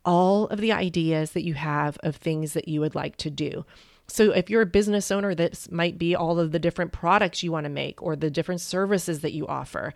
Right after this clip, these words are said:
If you are a stay-at-home mom, this might be all the different projects you want to do with your children. If you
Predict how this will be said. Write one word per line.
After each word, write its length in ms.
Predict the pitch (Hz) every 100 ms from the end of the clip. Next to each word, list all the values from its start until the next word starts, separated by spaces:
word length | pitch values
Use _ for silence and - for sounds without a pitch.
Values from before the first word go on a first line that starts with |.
| - - -
If 240 | 170 160
you 400 | 170 170 175 180 -
are 400 | 160 165 165 -
a 200 | 170 165
stay-at-home 640 | 156 - 165 170 180 190
mom, 320 | 185 220 214 156
this 160 | 151
might 220 | 160 160
be 120 | 190 165
all 260 | 165 170
the 60 | 180
different 300 | 185 208 190
projects 460 | 196 190 196 -
you 80 | 208
want 100 | 202
to 60 | 208
do 180 | 214 214
with 160 | 220
your 80 | 240
children. 640 | 226 240 285 214 175 131 - - - -
If 280 | 175 165 165
you 440 | 165 175 175 175